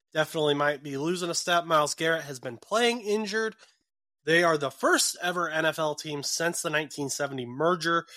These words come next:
to have to, the Browns are, to make it in the playoffs without a starting right tackle, left tackle, quarterback,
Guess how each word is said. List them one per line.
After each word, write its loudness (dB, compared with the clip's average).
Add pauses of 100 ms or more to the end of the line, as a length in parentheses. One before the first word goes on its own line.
(440)
to -4
have -2
to, -10 (180)
the -12
Browns 2
are, -2 (360)
to -4 (120)
make -2
it 0 (160)
in -4
the 2
playoffs 2
without -2
a -4
starting -2
right -2
tackle, -2 (160)
left -4
tackle, -2
quarterback, -2